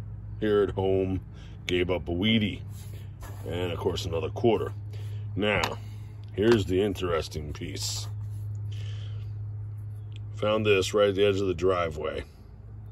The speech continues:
Now that's an old, seemed to be a nail, and, uh, well,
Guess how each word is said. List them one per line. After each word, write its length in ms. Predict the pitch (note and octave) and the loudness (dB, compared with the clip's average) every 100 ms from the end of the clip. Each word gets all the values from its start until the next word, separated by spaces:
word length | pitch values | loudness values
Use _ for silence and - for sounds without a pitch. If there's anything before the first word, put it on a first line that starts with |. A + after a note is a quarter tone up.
| - - - - - - - - - - - - - | -14 -14 -12 -12 -12 -12 -12 -12 -10 -10 -10 -10 -4
Now 120 | F2+ F#2+ | 2 6
that's 200 | C3 B2 | 6 6
an 100 | A2 | 6
old, 480 | A2 G#2+ G2 G2 - - - - - - - - - - - - - - | 8 6 4 -2 -6 -12 -14 -14 -16 -16 -16 -14 -12 -10 -10 -10 -10 -10
seemed 300 | - F#2 F#2 | -4 -2 0
to 40 | |
be 160 | F2+ F2 | 0 0
a 40 | |
nail, 420 | F2 E2 F2+ F#2+ - - - - - - - - - - - - | 0 0 2 2 0 -14 -14 -14 -14 -12 -12 -12 -12 -14 -14 -8
and, 320 | F#2 G2 G2 | 0 2 4
uh, 220 | G2 F#2 F2 - - - - | 6 6 4 -2 -16 -14 2
well, 300 | G#2+ C3+ | 6 8